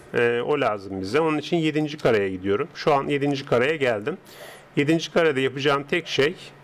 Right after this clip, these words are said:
e, sağ iki bacağından yere değeni bu sefer, e, havaya kaldırıyoruz. Arkada havada kalanı da tam bir öncekinin olduğu yere koyuyoruz. Tek yaptığımız bu.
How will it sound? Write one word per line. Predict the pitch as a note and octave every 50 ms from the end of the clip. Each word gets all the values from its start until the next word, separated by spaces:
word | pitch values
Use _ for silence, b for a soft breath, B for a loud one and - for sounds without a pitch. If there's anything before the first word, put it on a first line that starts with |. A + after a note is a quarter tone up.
| - - -
e, | - A#2 A2+ A2+ A2+ - F3 - C#4 C#4+ D4 D4+ D4+ - - - - - - - - -
sağ | - - - - D#3+ E3+ F3+ F3 - - - - - -
iki | - - - F3+ D#3 C#3+
bacağından | D3 C3+ B2 C3+ B2 A#2+ A#2+ A2+ C3 D3 E3+ - -
yere | C3 B2+ C#3 D#3 E3+ E3 D#3
değeni | D3+ C3+ A#2+ A2+ B2 C#3+ F3+ F3 C3+
bu | -
sefer, | - D3+ - - - D3+ F3+ - - - B B B B B B B B B B2+
e, |
havaya | B2 A#2 - - B2+ C3+ C#3 C#3 C3+ -
kaldırıyoruz. | - B2+ A2 G#2 G2 G2+ G#2 A2 B2 C#3+ F3+ F#3 - - - - - -
Arkada | - B2+ C#3 - - D#3+ D3+ D3+ E3 F#3 - - -
havada | - C3 C3 C#3 D3+ E3+ E3+ -
kalanı | - D3 C3+ B2 B2 C#3 E3+
da | F3+ -
tam | - E3 D#3+ E3 - - - D#3+
bir | C#3+ D#3
öncekinin | D#3 D3 C3+ A#2+ B2+ B2 - - - F#3+ -
olduğu | C#3+ C#3 C3+ C3 C#3
yere | C3+ C3 B2+ B2+ B2+
koyuyoruz. | B2 - A#2 G2+ F#2 F2 F2 - - -
Tek | - E3 D#3 - -
yaptığımız | B2 G#2+ - - - B2 C#3+ E3 D3+ - - B2+
bu. | A2+ F#2